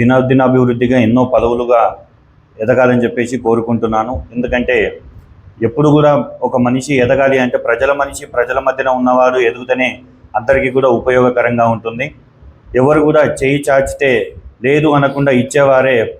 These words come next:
పది మందిలో లీడర్గా ఎదగాలని చెప్పేసి అందరం కూడా కోరుకుంటాము. అటువంటి గుణాలన్నిటినీ భగవంతుడు అన్నగారికి ఇవ్వడం కూడా ఒక సంతోషకరమే. అటువంటి అన్నగారిని అందరం కలిసి పండగలాగా జరుపుకోవాలి.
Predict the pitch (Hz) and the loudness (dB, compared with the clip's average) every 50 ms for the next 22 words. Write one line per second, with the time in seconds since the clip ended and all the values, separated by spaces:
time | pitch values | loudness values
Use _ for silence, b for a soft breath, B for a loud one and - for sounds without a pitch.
0 | - 120 120 131 135 131 127 127 131 131 135 139 131 113 107 101 - - - _ | -4 -2 0 0 0 0 0 0 0 0 0 2 2 2 0 0 -2 -8 -16 _
1 | _ _ 104 117 131 131 135 135 131 127 135 127 120 117 127 123 127 127 123 123 | _ _ -2 0 0 2 2 2 2 2 2 2 2 2 2 2 2 2 2 0
2 | 117 120 117 117 - 123 117 - - 127 110 101 95 - - - _ _ _ _ | 0 -2 -2 -2 -2 -4 -4 -4 -4 -4 -6 -6 -8 -12 -20 -20 _ _ _ _
3 | _ _ _ - 120 123 131 127 127 131 131 131 - - 117 117 117 120 117 127 | _ _ _ 0 2 4 4 4 4 4 2 2 2 2 2 2 2 2 2 2
4 | 123 117 123 123 127 147 160 - - - - 127 - 135 139 139 139 127 143 139 | 2 2 2 0 0 0 -2 -4 -4 -4 -4 -2 -2 0 0 0 0 0 0 0
5 | 123 110 107 - - - - _ _ _ _ _ 98 98 107 123 135 143 151 156 | 0 -2 -2 -6 -14 -20 -20 _ _ _ _ _ -16 -4 0 2 2 4 4 4
6 | 151 147 147 147 143 151 143 143 143 143 135 120 107 107 120 123 135 139 139 135 | 2 2 2 2 0 0 0 0 0 0 0 0 0 0 0 2 2 2 0 0
7 | 131 135 139 131 117 120 127 127 131 131 131 - - 135 127 120 117 127 123 123 | 0 0 0 0 0 0 0 2 2 2 2 0 -2 -4 -4 -2 0 0 0 0
8 | 123 127 127 127 123 120 123 117 107 - - 113 117 - 127 120 - - - 123 | -2 -2 0 0 0 2 2 0 0 0 -2 -6 -4 -4 -4 -4 -4 -4 -2 0
9 | 120 120 120 123 - - - - - - - _ _ - - 120 123 - 143 143 | 0 0 0 -2 -4 -6 -12 -20 -20 -20 -20 _ _ -6 -4 -2 -2 0 0 2
10 | 143 139 131 143 139 123 120 131 151 147 147 147 143 147 147 147 143 131 120 110 | 2 2 0 0 0 0 2 2 2 2 2 2 2 2 2 2 2 0 0 -2
11 | - - - _ _ _ - 120 127 143 147 151 143 135 135 135 135 135 - - | -6 -10 -18 _ _ _ -6 -4 -2 0 0 0 0 0 0 -2 -2 -2 -2 -2
12 | 147 135 120 107 95 - - _ _ - - - - - _ _ - - - - | 0 0 2 0 -2 -6 -12 _ _ -18 -18 -18 -18 -20 _ _ -20 -20 -14 -6
13 | - 135 135 143 139 147 147 147 139 139 127 113 120 123 123 127 123 143 143 143 | -2 0 2 4 4 4 4 2 2 0 0 0 0 0 -2 -2 -2 0 2 2
14 | 139 139 139 147 156 151 - | 4 2 2 0 -2 -4 -8